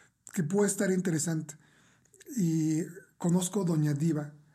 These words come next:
un movimiento cultural donde se ocupa la imagen y la cosmovisión de nuestra cultura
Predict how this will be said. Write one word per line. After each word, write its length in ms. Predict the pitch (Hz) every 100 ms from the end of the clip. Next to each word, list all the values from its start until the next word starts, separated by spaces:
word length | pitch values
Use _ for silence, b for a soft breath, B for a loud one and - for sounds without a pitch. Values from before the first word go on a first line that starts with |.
| b b b b - 220
un 260 | 185 185
movimiento 580 | 190 185 170 170 175 190
cultural 680 | - 151 147 160 175 175 -
donde 500 | 165 160 147 151 151
se 140 | 147 156
ocupa 640 | 147 180 175 185 180 180
la 360 | 220 151 151 151
imagen 760 | 147 160 160 160 180 175 175 B B B B
y 60 | -
la 160 | 165 170
cosmovisión 760 | 175 160 156 156 147 180 185
de 100 | 185
nuestra 300 | 170 143 143
cultura 720 | 147 143 - 196 185 175 -